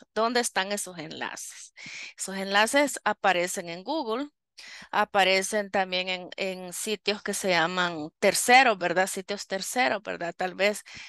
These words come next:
yo no soy, este, por ejemplo, eh, estoy en Kayak, pero de alguna manera llego a Avianca, ¿verdad?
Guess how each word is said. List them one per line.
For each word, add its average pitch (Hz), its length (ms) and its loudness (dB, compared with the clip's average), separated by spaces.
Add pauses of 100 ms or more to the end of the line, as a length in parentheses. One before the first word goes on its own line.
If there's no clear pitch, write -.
(120)
yo 214 320 -2
no 220 180 -4
soy, 214 440 0
este, 185 420 -2
por 202 160 -6
ejemplo, 190 640 -6 (420)
eh, 170 1000 2 (160)
estoy 214 300 -2
en 214 120 -2
Kayak, 233 640 6
pero 214 520 2 (120)
de 196 80 4
alguna 208 280 -4
manera 202 360 0
llego 196 320 0
a 160 80 -2
Avianca, 220 560 -2
¿verdad? 117 340 -12